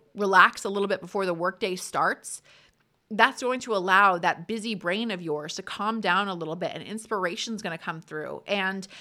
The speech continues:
like, I say this, I, I get it because I'm, I'm, I've been like this myself, but it's like when I say that to people, a lot of times they kind of want me to kind of be like, "And well, here's ha-, here's what's gonna happen. Here's the download." Like, unless they feel the exact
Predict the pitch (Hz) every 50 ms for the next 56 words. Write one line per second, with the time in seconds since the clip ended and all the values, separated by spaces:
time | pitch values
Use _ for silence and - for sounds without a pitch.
0 | - _ _ - 196 - - 202 196 - - 226 233 202 185 190 185 - - 180
1 | - 190 185 190 175 190 202 185 175 - - - 180 - 190 170 170 - 160 180
2 | 165 160 - - 175 175 160 170 - - - 175 180 175 165 - 165 175 185 175
3 | 170 165 - 170 175 - - 139 165 - 294 294 233 190 185 - 196 185 180 -
4 | - 196 190 - 190 175 165 175 - - 254 294 294 262 226 - 220 - - 202
5 | 185 185 165 156 170 170 165 165 - - 180 175 175 180 175 196 180 - - -
6 | 214 220 214 202 208 196 175 - 190 190 175 185 - - 175 175 175 185 185 175
7 | 165 170 - - - 185 185 - - 180 190 196 185 - - 269 254 254 240 -
8 | - - - - 208 - 285 285 262 220 208 196 214 226 226 - - 190 180 175
9 | 175 160 - - - 160 175 208 220 240 247 - 226 214 185 196 185 190 190 185
10 | 180 160 - - - 165 170 160 - - - - - 226 - - 202 202 208 208
11 | 269 285 - 262 262 262 254 - - 208 208 220 220 214 208 190 170 160 160 175
12 | 185 160 175 180 180 180 - -